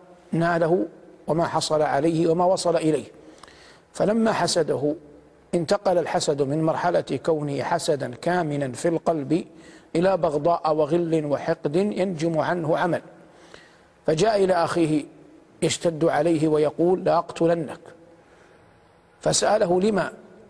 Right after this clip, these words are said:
دوافع القتل؟" فأخبره أنه: "قبل قربانك ولم يقبل قرباني". فأجابه أخوه:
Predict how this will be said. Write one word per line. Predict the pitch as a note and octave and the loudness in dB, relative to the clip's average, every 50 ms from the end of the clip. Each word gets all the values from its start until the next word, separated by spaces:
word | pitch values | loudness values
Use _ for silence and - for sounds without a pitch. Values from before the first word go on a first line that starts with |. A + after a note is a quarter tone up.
| - - - - - | -20 -20 -8 -2 0
دوافع | E3+ D#3+ E3+ F#3 F3 C#3 D#3 D3 C#3 C#3+ | 2 4 4 4 2 2 0 0 2 0
القتل؟" | D3 - - D#3 - - G3 F#3+ - - | 0 0 -2 -2 0 0 -2 -2 -4 -8
فأخبره | - F3 - C#3+ - - D3+ D#3+ F3 F3 D#3+ E3 - D#3 | -4 -2 -2 -2 -2 -2 0 0 2 2 2 2 2 0
أنه: | D3+ D#3 D3+ D#3 D3 - | -2 0 0 0 0 0
"قبل | - F#3+ F3 F3 E3 D#3 | 0 0 2 2 2 2
قربانك | - - D3+ D3 C#3 C3 D#3 E3 E3+ F3+ F#3 F#3 - G#3 | 2 0 0 0 2 2 2 2 2 0 -2 -2 -2 -2
ولم | D3+ D#3 E3 D#3 D3 D3+ - - - - - - - - - - | 0 0 0 0 -2 -6 -8 -10 -14 -18 -20 -20 -20 -20 -8 -2
يقبل | - F#3 - - D#3+ D3+ F3 | -2 0 0 0 0 0 0
قرباني". | F3 - F#3+ F3 E3+ E3 F3 D#3 B2 - - - - - - - - - - - - - _ _ _ _ _ _ _ | 0 0 0 0 2 2 0 0 -2 -6 -10 -20 -20 -20 -20 -20 -20 -20 -20 -20 -20 -20 _ _ _ _ _ _ _
فأجابه | - - - - - - E3 E3+ G3 G#3+ G#3+ G3+ F3+ E3 F3+ D#3+ | -4 -4 -2 0 0 2 2 4 4 4 4 2 2 2 2 2
أخوه: | D3+ C3 C#3+ D#3 D#3+ C#3+ | 0 0 0 0 0 0